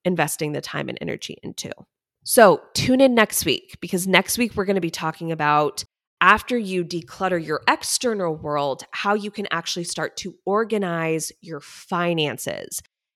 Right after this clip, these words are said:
And there's so much to cover there as well.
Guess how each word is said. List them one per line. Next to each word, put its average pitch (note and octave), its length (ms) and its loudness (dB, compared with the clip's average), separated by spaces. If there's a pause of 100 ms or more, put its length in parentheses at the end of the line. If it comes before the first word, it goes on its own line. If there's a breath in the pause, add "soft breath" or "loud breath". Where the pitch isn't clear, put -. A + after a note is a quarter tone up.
And F#3 400 2
there's F#3+ 260 -2
so G#3 380 2
much F#3 520 0
to F#3+ 100 -8
cover E3+ 420 -4
there D#3 420 -4
as D#3 240 -6
well. C3+ 300 0